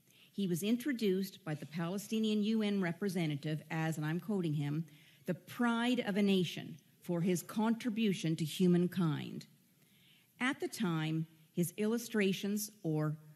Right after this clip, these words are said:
contributions included a Jewish Star of David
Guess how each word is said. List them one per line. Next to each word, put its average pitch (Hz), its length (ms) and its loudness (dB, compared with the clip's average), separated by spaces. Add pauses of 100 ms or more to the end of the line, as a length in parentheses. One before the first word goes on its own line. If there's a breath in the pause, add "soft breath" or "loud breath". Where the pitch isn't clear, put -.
(200 loud breath)
contributions 160 920 -2
included 208 480 -2
a 185 200 0
Jewish 240 440 -2
Star 208 340 -2
of 185 160 -2
David 151 440 -2